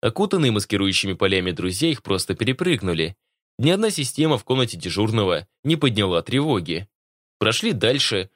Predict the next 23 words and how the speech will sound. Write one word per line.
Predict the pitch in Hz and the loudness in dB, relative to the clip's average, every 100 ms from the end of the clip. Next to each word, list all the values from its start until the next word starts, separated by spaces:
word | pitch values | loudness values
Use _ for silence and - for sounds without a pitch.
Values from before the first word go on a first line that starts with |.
| _ | _
В | _ | _
конце | 139 139 214 | -2 0 0
коридора | 160 123 117 127 | 0 0 2 2
находился | 113 95 92 92 87 139 | 2 -2 -4 -4 -4 -2
лифт, | 160 92 - _ _ _ - | 0 -2 -2 _ _ _ -2
но | 214 | -2
пользоваться | 202 202 185 185 160 107 | 2 0 2 0 0 0
им | 98 | 0
нельзя. | 104 143 151 131 85 92 _ _ | 0 0 0 0 0 -6 _ _
Слева | - 170 214 160 | -4 0 2 2
дверь, | 98 104 143 117 | 0 2 2 2
ведущая | 87 139 151 123 | 0 0 2 0
на | 95 | 2
лестничную | 95 92 95 - 92 | 0 0 -4 -4 -4
площадку, | 90 120 - 175 104 - 95 101 _ _ | 0 0 2 0 0 0 -4 -4 _ _
электронный | 190 190 170 139 156 170 | 0 0 0 2 2 2
замок | 110 95 92 95 | 0 0 -2 -2
на | 95 | -4
двери. | 104 143 127 82 82 _ | 0 0 0 -4 -8 _
Необходимо | 104 110 95 110 101 107 | 2 2 2 0 2 2
открыть | 104 - 107 95 | 2 2 -2 0
дверь | 98 98 98 | 0 0 2
так, | 165 170 - | 0 0 -4